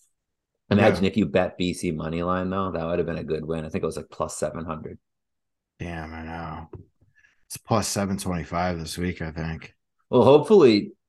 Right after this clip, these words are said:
Speaker 1: M-, Massachusetts hurries up with their gambling apps and lets us start actually gambling real money instead of the cookies that we've been gambling, uh, lately.
Speaker 2: Yeah. Yeah.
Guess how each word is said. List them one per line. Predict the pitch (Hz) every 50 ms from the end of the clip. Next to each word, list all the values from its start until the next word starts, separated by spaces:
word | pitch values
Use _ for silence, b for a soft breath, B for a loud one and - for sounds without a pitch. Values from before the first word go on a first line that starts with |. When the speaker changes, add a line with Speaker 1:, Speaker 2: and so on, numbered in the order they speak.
| _
Speaker 1:
M-, | 123 123 120 101
Massachusetts | - 127 123 117 113 117 95 - 123 120 - 127 95 -
hurries | 120 113 110 104 90 -
up | 104 107 -
with | 110 92
their | 80 87
gambling | 80 80 90 92 101 101 92 85 80 82
apps | 80 78 78 78 - -
and | 85 82
lets | 82 82 - -
us | 90 78 -
start | - - 87 80 76 -
actually | - 80 76 - - - 87 85 82
gambling | 76 80 82 80 80 80 82 80 78
real | 78 82 82 85
money | 82 80 80 78 76
instead | 76 76 - - 87 80
of | 76 71
the | 78
cookies | - - - - - 85 78 67
that | - 78 76 -
we've | 82 80
been | 69 80 78 76
gambling, | 78 80 78 78 76 76 78 78 78 78
uh, | 78 78 78 78 78
lately. | 78 80 82 - - 76 78 82
Speaker 2:
Yeah. | 104 117 107 101 95 87 - - - _ _ _ _ _ _ _ B B B B B B B B B - -
Yeah. | - 160 147 131 117 110 98 85 -